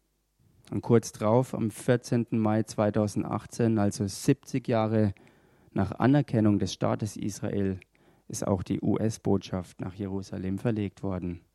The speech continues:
unter großen Feierlichkeiten mit der israelischen Regierung. Also dieses Bild,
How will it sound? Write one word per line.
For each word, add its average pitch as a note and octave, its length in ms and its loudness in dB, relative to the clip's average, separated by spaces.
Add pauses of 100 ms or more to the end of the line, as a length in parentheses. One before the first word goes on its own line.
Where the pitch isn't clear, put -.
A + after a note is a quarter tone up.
(720)
unter G2 300 0
großen A#2 400 2
Feierlichkeiten G#2 1040 2 (680)
mit - 340 -4 (720)
der D2 100 0
israelischen G2 680 -2
Regierung. F#2 600 -4 (3000)
Also G2 260 -2
dieses A2+ 380 0
Bild, C3 440 0